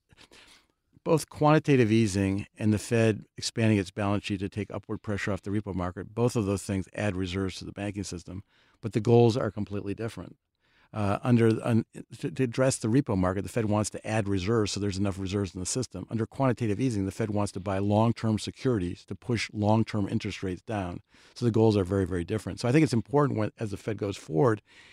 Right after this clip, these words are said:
and begins to expand its balance sheet again, to be very clear that this isn't quantitative easing. I think, uh, Richard Clarida actually tried, made, made that point. This is something, uh, completely different. Now, one way they could sort of reinforce that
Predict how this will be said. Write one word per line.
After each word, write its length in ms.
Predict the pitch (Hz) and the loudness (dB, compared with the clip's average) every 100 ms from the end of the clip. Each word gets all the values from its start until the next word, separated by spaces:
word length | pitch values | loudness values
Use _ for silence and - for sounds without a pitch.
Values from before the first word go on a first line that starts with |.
| - | -14
and 80 | - | 0
begins 260 | 107 117 110 | 4 6 6
to 120 | 104 | 2
expand 400 | 98 - 107 104 | -4 -4 -2 -2
its 100 | 92 | -4
balance 320 | - 110 156 | -6 -2 -2
sheet 180 | - 90 | -2 -6
again, 240 | 95 95 101 | -6 -6 -2
to 40 | |
be 80 | 113 | 0
very 220 | 117 123 | 2 2
clear 460 | - - 151 120 110 _ _ | 2 6 8 8 6 _ _
that 120 | 101 | -4
this 220 | 139 131 - | -2 -2 0
isn't 360 | 139 131 120 | 4 4 2
quantitative 600 | - 117 110 101 104 101 | -2 0 0 0 -4 -4
easing. 280 | 123 123 98 | -4 -4 -4
I 80 | 98 | -4
think, 240 | 123 113 | -4 -6
uh, 120 | 104 98 | -4 -2
Richard 280 | 107 - | -2 -6
Clarida 400 | - 120 117 101 - | -10 -6 -4 -4 -6
actually 320 | 104 - 107 | -12 -12 -12
tried, 240 | - 101 - | -10 -12 -10
made, 180 | 113 113 | -8 -8
made 140 | - 120 | -6 -8
that 160 | 107 - | -8 -10
point. 200 | 101 - - - | -16 -18 -20 -8
This 140 | - 135 | -2 2
is 100 | 120 | 4
something, 400 | 127 113 113 101 85 | 4 4 2 2 0
uh, 120 | 104 | -4
completely 460 | - 98 110 117 98 | -4 -8 -6 -4 -2
different. 320 | 123 113 92 - - - | -4 -4 -8 -12 -20 -6
Now, 100 | 120 | 0
one 240 | 117 151 147 | 6 8 10
way 140 | 135 | 10
they 140 | 120 | 8
could 180 | 113 110 | 4 0
sort 160 | - 117 | 0 0
of 100 | 98 | 2
reinforce 640 | 110 101 - 143 190 180 | 2 2 -2 0 2 2
that 300 | - 87 - | -2 -8 -10